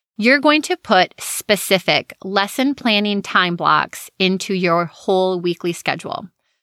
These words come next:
You know, so this is really for you to figure out,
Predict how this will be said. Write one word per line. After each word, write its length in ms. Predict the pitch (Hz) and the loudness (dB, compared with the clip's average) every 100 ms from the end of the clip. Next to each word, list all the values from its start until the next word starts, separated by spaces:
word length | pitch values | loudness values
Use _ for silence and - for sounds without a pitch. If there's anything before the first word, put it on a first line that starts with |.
| _ _ | _ _
You 100 | 240 | 2
know, 140 | 233 202 | 2 2
so 240 | - 247 | 4 2
this 540 | 208 208 339 381 - - - | 2 2 2 2 -4 -6 0
is 380 | 233 226 226 214 | 4 4 4 0
really 520 | 196 220 247 262 262 - | -2 0 2 4 2 0
for 220 | 196 233 | -2 0
you 260 | 226 202 202 | 0 4 2
to 120 | 196 | 2
figure 400 | 196 - 202 214 | -4 -2 -2 0
out, 420 | 185 180 170 - | 2 2 0 -2